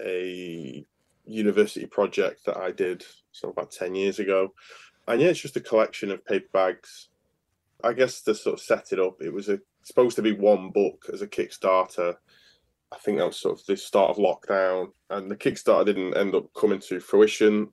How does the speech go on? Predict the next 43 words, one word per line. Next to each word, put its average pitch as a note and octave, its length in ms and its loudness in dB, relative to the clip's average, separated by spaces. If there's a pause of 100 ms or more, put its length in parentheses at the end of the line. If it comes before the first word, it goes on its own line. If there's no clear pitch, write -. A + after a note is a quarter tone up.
So F#2 640 -2 (240)
off - 160 -8
the F#2+ 80 0
back F#2 220 0
of F2+ 40 4
that, F#2 100 4
I F#2 120 0 (100)
then G#2+ 220 4
started G2 320 0
the G2 80 -2
Instagram, F#2 480 -4 (680)
and G2+ 200 -2
then F2+ 320 -4 (260)
was G2+ 220 -6
like, G2 120 2
"Oh, F#2 120 2
well, F#2 320 2 (140)
I - 60 0
love G#2 200 2
pub-, - 240 -2
I G2+ 60 -2
wanted G#2 240 2
to G#2 80 -6
get G#2+ 80 2
into - 120 -10
publishing, G2+ 520 -2
so F2+ 360 -4 (400)
I G2+ 40 -10
just - 240 -12
thought F2 260 2 (460)
I'll - 60 -10
just G2+ 200 -12 (640)
publish G2+ 320 -2
a G2+ 60 2
zine," G#2 440 2
and F#2+ 240 -4
it - 120 -10
kind G2+ 180 0
of G2 60 2
went G2 240 2
from F#2+ 200 -2
there, A#2+ 280 2
really. G2 420 4